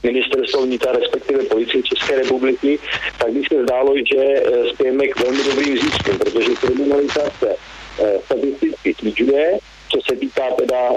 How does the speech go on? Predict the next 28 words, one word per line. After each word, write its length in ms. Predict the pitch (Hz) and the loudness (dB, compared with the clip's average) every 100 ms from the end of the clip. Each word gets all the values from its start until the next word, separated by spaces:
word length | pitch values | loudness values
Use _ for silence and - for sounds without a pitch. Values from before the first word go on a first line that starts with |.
| 120 | 2
nápadu 460 | 117 117 135 - 117 | 0 0 0 0 2
evidované 480 | 120 123 127 127 | 0 0 2 2
trestné 320 | 120 120 - 107 | 0 -2 0 0
činnosti, 420 | - 104 107 - - | 0 0 0 0 -2
a 80 | - | 0
zde 180 | - 117 123 | -2 -4 -2
tedy 160 | 120 | 0
říkám 440 | - - - 127 - | 0 -2 -2 -2 0
právě 300 | 117 117 120 | 0 0 -2
to 100 | - | -4
slovo 320 | - 120 113 - 123 | -2 0 0 -2 -2
evidované, 1000 | 110 113 117 110 113 113 117 117 160 202 - - - - - - - | 0 0 0 2 2 2 2 2 0 -2 -10 -16 -16 -16 -16 -14 -4
eh, 300 | - 139 139 143 147 | 0 2 2 2 2
a 60 | 147 | 0
objasněnost, 800 | 165 165 160 165 160 156 - - - | 2 2 2 2 2 2 0 -4 -2
eh, 40 | 139 135 135 135 127 | 0 2 4 4 4
je 500 | 131 139 135 117 107 | 2 2 2 2 2
závislá 520 | 127 131 123 143 135 | 2 0 0 0 0
od 80 | 117 110 | -2 0
druhu 260 | 117 120 | 2 2
jednotlivých 500 | 120 123 123 123 - | 2 0 0 -2 -2
trestných 360 | - 117 123 120 | -2 0 0 -2
činů. 340 | - 123 98 95 - | -2 0 0 0 0
Eh, 1120 | 110 107 127 123 - - - - - 131 131 | 0 0 -2 -4 -6 -8 -20 -20 -8 -2 0
poměrně 420 | 139 135 147 143 127 | 0 0 2 2 2
vysoká 420 | 123 143 135 127 | 2 2 2 2
objasněnost 680 | 120 135 - 127 127 - | 2 2 0 0 0 0
je 140 | 135 | 0